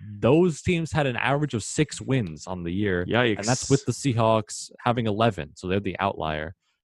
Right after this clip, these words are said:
Speaker 1: and they, it's still only an average of six. So they didn't beat anybody competitive at all, uh, in any of their games.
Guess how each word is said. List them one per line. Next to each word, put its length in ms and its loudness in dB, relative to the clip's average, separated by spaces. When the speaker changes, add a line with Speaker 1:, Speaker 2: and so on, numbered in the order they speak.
Speaker 1:
and 120 -4
they, 100 -2
it's 240 -6
still 280 0
only 240 -2
an 60 -2
average 260 -2
of 80 -6
six. 380 -6
So 60 -4
they 140 4
didn't 240 2
beat 160 2
anybody 500 0
competitive 540 -6
at 180 0
all, 360 0
uh, 160 -2
in 200 -4
any 220 2
of 100 2
their 120 2
games. 580 -2